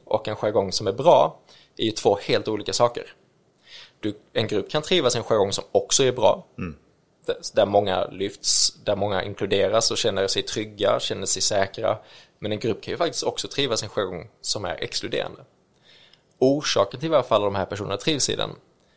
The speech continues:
Speaker 1: är för att de är väldigt lika varandra.
Speaker 2: Mm.
Speaker 1: Det här är alltså personer som är ungefär i samma ålder,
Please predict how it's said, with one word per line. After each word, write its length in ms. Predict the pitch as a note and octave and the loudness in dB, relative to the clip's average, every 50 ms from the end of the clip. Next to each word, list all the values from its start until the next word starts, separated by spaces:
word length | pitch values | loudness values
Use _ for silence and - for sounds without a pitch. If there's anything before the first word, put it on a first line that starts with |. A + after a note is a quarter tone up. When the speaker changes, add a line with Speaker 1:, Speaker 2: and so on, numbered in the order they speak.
| _ _ - | _ _ -2
Speaker 1:
är 180 | B2 A#2 G#2+ | 0 0 0
för 180 | - - A2+ G#2 | 2 0 2 2
att 180 | G2 F#2+ - | 2 2 2
de 340 | - G2 F#2+ F2+ F2+ F2 F2 - _ | 2 2 2 2 2 -2 -10 -12 _
är 300 | - A2+ G2 F#2 F2+ - - _ | -2 -2 0 0 -2 -8 -14 _
väldigt 500 | G2+ F#2+ G2 G#2+ G2+ F#2+ F2+ F#2 - - | -20 -6 0 0 0 0 0 -4 -6 -4
lika 260 | G2 G2+ - G2+ F2+ | -4 -4 -4 -4 -6
varandra. 280 | - - - - - - _ _ _ _ _ - | -6 -6 -6 -8 -12 -12 _ _ _ _ _ -8
Speaker 2:
Mm. 220 | G#2 F#2+ D#2 C#2 - - - | -8 -6 -8 -10 -14 -6 -2
Speaker 1:
Det 60 | A2+ | 2
här 160 | A2+ A2+ A#2 | 4 4 4
är 80 | A#2+ A2+ | 4 4
alltså 160 | G#2+ - - | 2 0 -2
personer 460 | - A#2 G#2+ - A#2+ A2 G#2+ G#2 G#2+ | -2 -2 0 2 2 2 2 0 0
som 380 | G2 - A2 G2 G2 G2+ G2 - - _ _ _ - | 0 2 2 2 0 -2 -8 -12 -16 _ _ _ 0
är 320 | - G#2 F#2+ F#2 - - - | 4 4 4 4 2 0 -4
ungefär 320 | G#2+ G2 - - G2 G2 | -8 -10 -4 -2 -2 -2
i 60 | F#2 | -2
samma 180 | - F#2 E2+ C#2 | -4 -6 -4 2
ålder, 480 | - B2 C3+ C3 A#2+ C3 B2+ C3 C3+ | 4 4 4 4 4 4 4 4 2